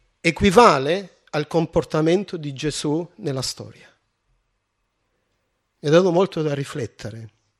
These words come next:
e nello stesso momento mi sono chiesto io: assomiglio sempre io nel mio comportamento a Gesù? Assomiglio sempre. Quando magari, magari parlo con delle persone,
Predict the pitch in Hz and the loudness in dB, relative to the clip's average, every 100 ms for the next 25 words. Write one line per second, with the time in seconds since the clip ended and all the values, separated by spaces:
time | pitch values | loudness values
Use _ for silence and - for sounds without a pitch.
0 | _ 156 147 156 - 160 - 170 196 220 | _ -4 -2 0 -2 -6 -4 -2 -2 -4
1 | - 139 131 _ _ _ _ _ _ _ | -6 -8 -8 _ _ _ _ _ _ _
2 | _ _ 131 151 143 123 135 - 147 135 | _ _ -6 -4 -4 -2 -4 -4 -4 -2
3 | 127 117 107 107 _ _ _ _ _ _ | -2 -4 -8 -16 _ _ _ _ _ _
4 | - - 151 147 143 127 147 143 - 123 | -8 -6 -4 -2 -2 -2 0 -2 -2 -4
5 | 117 117 110 - _ _ _ _ _ _ | -2 -2 -6 -14 _ _ _ _ _ _
6 | _ - 131 135 127 120 - - 127 123 | _ -10 -4 -4 -4 -4 -6 -4 -4 -4
7 | 117 117 113 110 - 107 - _ _ _ | -4 -10 -12 -12 -12 -14 -18 _ _ _
8 | _ _ _ _ _ _ _ _ _ _ | _ _ _ _ _ _ _ _ _ _
9 | _ _ - - 160 156 139 - 127 107 | _ _ -12 -6 -2 -2 -2 -4 -6 -6
10 | - 113 107 _ _ _ _ _ _ _ | -10 -10 -16 _ _ _ _ _ _ _
11 | _ _ _ _ _ _ _ - 135 139 | _ _ _ _ _ _ _ -6 0 0
12 | 135 135 135 127 - 147 131 135 131 143 | 2 0 -2 -4 -8 -6 -2 -2 -2 -2
13 | 139 131 131 123 123 - 127 127 120 120 | -2 -2 -2 -2 -6 -8 -6 -4 -4 -6
14 | - 143 113 107 | -6 -6 -6 -10